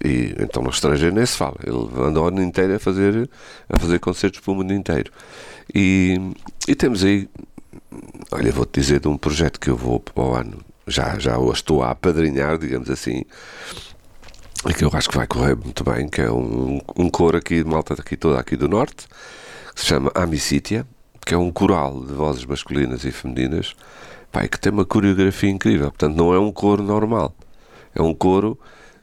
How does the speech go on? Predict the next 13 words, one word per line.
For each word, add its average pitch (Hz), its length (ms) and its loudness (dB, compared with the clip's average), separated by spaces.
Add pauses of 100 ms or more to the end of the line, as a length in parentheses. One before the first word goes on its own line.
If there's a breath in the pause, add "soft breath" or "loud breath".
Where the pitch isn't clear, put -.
(160)
que - 80 -8
tem 85 140 0
uma 90 180 4
dinâmica 98 640 2
em 110 80 0
palco 113 640 -4 (220)
que 120 540 0 (180)
as - 120 -4
pessoas 127 200 0
saem 139 180 2
de 113 60 2
lá 127 300 2 (300)
espantadas. 127 760 -4